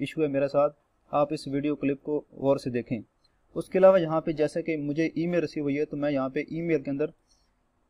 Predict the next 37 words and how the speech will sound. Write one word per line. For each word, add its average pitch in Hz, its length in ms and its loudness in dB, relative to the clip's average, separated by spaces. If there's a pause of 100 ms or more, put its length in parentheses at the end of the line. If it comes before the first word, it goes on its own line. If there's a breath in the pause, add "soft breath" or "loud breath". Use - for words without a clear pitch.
इनको 160 320 0
ये 151 320 0
वीडियो 147 360 2
का 156 160 4
लिंक 151 260 0
जो 143 100 0
है 139 80 2
वो 147 200 -2 (120)
शेयर 160 260 4
कर 123 140 0
रहा 117 100 0
हूँ 110 60 -12
ताकि 143 280 2
वो 160 80 -2
मेरे 156 200 0
इशू 151 180 -8
को 160 100 -4
जल्द 139 220 2
से 143 120 -14
जल्द 147 180 -4
फिक्स 147 240 -4
कर 120 160 0
सकें। 117 300 -6 (1400)
तो 151 80 -2
यहाँ 143 220 2
पे 170 80 0
मैं 170 160 2
लिख 160 140 0
देता 165 220 6
हूँ 165 240 2
"Check 160 320 2
out 151 260 6
this 151 280 -2
video 147 320 0
clip", 127 340 -2
ठीक 165 160 -2
है, 120 140 0